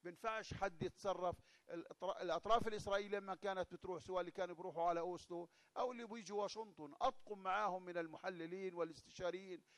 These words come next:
والمحللين النفسيين حتى يحلوا نفسية ال-، المفاوض الفلسطيني. وعجبتني فكرة ما اللي طرحها الأخ هاني سابقًا، قضية ضرورة طالما الحصان هذا دائمًا خسران خسران، لماذا الاستمرار على المراهنة على نفس الحصان؟ يعني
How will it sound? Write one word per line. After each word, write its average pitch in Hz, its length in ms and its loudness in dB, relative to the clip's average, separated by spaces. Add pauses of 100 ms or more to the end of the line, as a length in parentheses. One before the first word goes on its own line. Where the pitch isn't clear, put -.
(200)
والمحللين 190 760 -2
النفسيين 196 680 -6
حتى 185 280 0
يحلوا 185 320 -4
نفسية 180 420 -12
ال-، 170 180 -6 (300)
المفاوض 185 480 4
الفلسطيني. 185 540 -6
وعجبتني 185 600 -2 (360)
فكرة 196 360 -2
ما 170 260 -2
اللي 170 140 -4
طرحها 190 360 2
الأخ 175 300 -4
هاني 170 340 -4
سابقًا، 190 560 2
قضية 175 520 -4
ضرورة 185 400 0 (520)
طالما 190 320 4
الحصان 185 420 -2
هذا 185 260 0
دائمًا 185 400 0
خسران 175 440 0
خسران، 160 500 -2 (320)
لماذا 247 320 2
الاستمرار 240 400 0
على 233 180 4
المراهنة 226 440 2
على 220 200 0
نفس 233 220 -2
الحصان؟ 208 480 0
يعني 123 180 -10